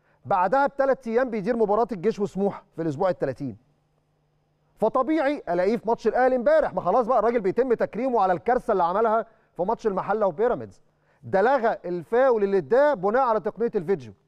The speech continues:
اللي هي اصلا مش من حقها تراجع فاولات، مش من حقها تراجع فاولات. واحنا مش عارفين الكابتن علاء صبري اصلا استدعاه عشان كارت احمر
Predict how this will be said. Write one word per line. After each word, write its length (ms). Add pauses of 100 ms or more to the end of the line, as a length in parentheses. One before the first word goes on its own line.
(440)
اللي 180
هي 140
اصلا 540 (360)
مش 200
من 80
حقها 580 (140)
تراجع 320
فاولات، 480 (1300)
مش 180
من 80
حقها 460
تراجع 360
فاولات. 400 (540)
واحنا 200
مش 140
عارفين 300
الكابتن 340
علاء 200
صبري 320
اصلا 320
استدعاه 440
عشان 280
كارت 260
احمر 440